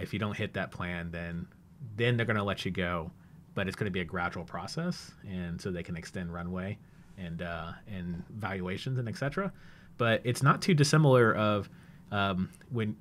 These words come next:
we were talking about, like, m-, uh, so going back to the, the, the counterpoint of what Carl just said, but, like,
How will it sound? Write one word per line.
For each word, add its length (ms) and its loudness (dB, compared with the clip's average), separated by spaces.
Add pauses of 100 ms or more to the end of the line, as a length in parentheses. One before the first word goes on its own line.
(120)
we 80 -4
were 80 -4
talking 240 2
about, 180 4
like, 220 -4
m-, 160 -6 (580)
uh, 140 0
so 220 4
going 280 12
back 220 12
to 160 10
the, 280 2 (220)
the, 160 2
the 140 0
counterpoint 440 8
of 60 4
what 120 -2
Carl 260 6
just 180 -4
said, 220 0 (340)
but, 240 6 (540)
like, 320 2